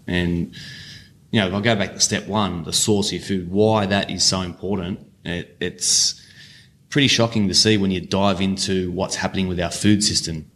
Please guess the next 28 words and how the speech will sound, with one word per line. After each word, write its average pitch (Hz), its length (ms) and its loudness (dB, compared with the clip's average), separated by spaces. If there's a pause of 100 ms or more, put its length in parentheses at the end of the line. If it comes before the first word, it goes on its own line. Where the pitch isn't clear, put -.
(100)
Animal 101 280 4
products, 95 440 0
plant - 600 0 (440)
products. 92 600 0 (460)
For 95 140 2
example, 92 720 2 (120)
you 92 80 -2
know, 87 80 2
my 90 180 0
uncle 95 220 0
used 85 120 0
to 90 80 0
own 87 80 -2
a 85 40 -4
chicken - 280 0
farm 92 260 0
back 90 180 0
in 90 60 -4
the 87 60 -2
day, 90 520 0
and 90 480 -2
they're 87 160 2
actually - 300 4
not 90 280 2
f-, - 180 -6 (540)
farms 90 560 2
when 85 140 2
they, 80 240 -2